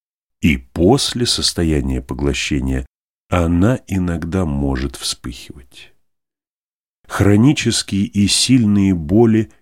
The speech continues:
истощают – но вы можете научиться вдохновлять безразличный ум при помощи целенаправленной решимости и веры.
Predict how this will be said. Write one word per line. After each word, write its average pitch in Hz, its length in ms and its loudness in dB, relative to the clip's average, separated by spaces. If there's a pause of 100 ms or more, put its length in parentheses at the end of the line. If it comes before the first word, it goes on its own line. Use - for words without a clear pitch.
(160)
истощают – - 1300 -6 (840)
но 92 300 4
вы 92 340 2
можете 80 480 -4
научиться 73 720 -2
вдохновлять 87 1000 -2 (240)
безразличный 85 1400 0
ум 123 380 2 (520)
при 87 160 4
помощи 82 520 -2
целенаправленной 76 960 -2
решимости 67 840 -6 (260)
и 92 140 0
веры. 92 480 -2